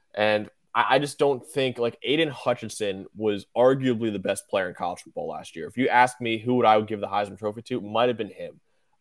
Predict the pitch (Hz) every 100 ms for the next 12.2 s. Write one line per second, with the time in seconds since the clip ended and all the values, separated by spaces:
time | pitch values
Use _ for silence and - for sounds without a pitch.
0 | - 101 101 - 90 107 156 175 180 143
1 | 147 139 120 110 104 113 123 123 _ _
2 | _ _ _ _ _ - 147 175 165 131
3 | 127 127 95 76 123 127 127 120 131 139
4 | 143 127 110 113 117 120 131 127 107 -
5 | 113 101 80 80 98 98 107 107 - 101
6 | 98 92 82 90 101 - - 117 104 95
7 | 95 95 92 90 80 85 82 82 _ _
8 | _ _ - 156 151 120 113 - _ -
9 | 120 104 92 85 - 127 135 117 113 -
10 | 110 104 107 95 - _ 73 - - 120
11 | - - 127 113 98 92 92 87 87 92
12 | -